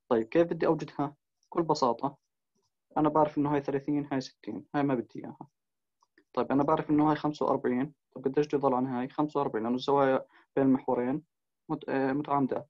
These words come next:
تسعين، فهاي خمسة وأربعين. فالزاوية، فالزاوية بين متجهين كم؟ ثلاثين وخمسة وأربعين،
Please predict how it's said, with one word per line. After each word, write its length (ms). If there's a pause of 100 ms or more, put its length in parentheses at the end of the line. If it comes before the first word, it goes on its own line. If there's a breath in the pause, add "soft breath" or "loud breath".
تسعين، 380 (200)
فهاي 200
خمسة 280
وأربعين. 340 (380)
فالزاوية، 800 (540)
فالزاوية 420
بين 200
متجهين 520
كم؟ 300 (320)
ثلاثين 260
وخمسة 320
وأربعين، 440